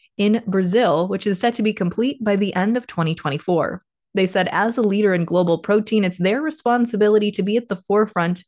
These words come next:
of the food industry, hence why they are focused on this large pros-, project to invest dollars to build a research facility looking at cultivated meat." And this is the first time, really, I think I've heard it called maybe cultivated protein, but of course, they'll be looking at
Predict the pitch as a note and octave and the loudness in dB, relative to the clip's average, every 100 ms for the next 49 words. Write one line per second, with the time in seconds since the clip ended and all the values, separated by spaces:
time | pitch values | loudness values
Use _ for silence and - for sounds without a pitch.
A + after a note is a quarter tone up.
0 | _ _ - A3 A3 A3+ - E3 D#3+ - | _ _ -4 -2 -2 -4 -2 -2 -2 -4
1 | F#3+ G#3 F#3+ - - D3 - - A3+ A#3 | 0 0 0 -2 -4 -4 -4 -4 -4 -4
2 | - F#3+ G3+ G#3+ G3+ G#3+ F3 E3+ - G#3+ | -6 -2 0 0 0 0 0 -4 -2 -2
3 | A#3+ B3+ - - _ - - - A3 C4 | 0 -2 -4 -10 _ -20 -20 -8 -2 0
4 | B3+ B3 G3 F#3 F#3+ F3+ - F#3 E3+ F3+ | 0 -2 0 2 0 -2 -6 -2 -2 -4
5 | - - - G#3 G#3 F#3 G3 G#3+ - - | -14 -18 -6 0 0 0 -2 -4 -14 -14
6 | - _ _ _ A#3 A3 G3+ F3+ G#3 A#3+ | -20 _ _ _ 2 4 4 2 0 -2
7 | - G3+ G3+ A#3 C4 B3+ - G#3 F#3 F#3 | -2 0 2 2 0 -2 -2 0 2 2
8 | F#3+ E3+ F3 G3+ F#3+ F3+ - E3+ A3 A3+ | 2 2 0 0 -2 -2 -6 -4 0 0
9 | G3+ G3+ G#3 G3 A3+ C#4 C#4 A#3 A3+ - | 0 -2 -2 0 0 -2 -2 -2 -4 -6
10 | - C4 A#3 F3+ E3 E3+ F3+ - - - | -4 -2 0 0 0 -2 -4 -6 -10 -12
11 | _ - G3 A3+ B3 A#3+ G3 F#3 B3 - | _ -2 2 2 0 0 -2 -2 -2 -2
12 | G3 G3 E4 C4+ A3+ C4 F#3 - G#3+ - | -2 0 0 0 -2 -2 -2 0 -2 0
13 | G#3 F#3 F3+ E3 - E4 D#4+ G#3+ F#3+ F3 | 0 0 0 -2 -2 -4 0 2 2 0
14 | - E3 E3 G3+ A#3+ G3 F3 - G3+ G3+ | 0 -2 -2 -4 0 0 0 0 0 2
15 | G#3+ - F3+ F3 F3 E3 E3+ F3+ D#3 D3+ | 0 0 0 0 0 -2 -2 -2 -4 -6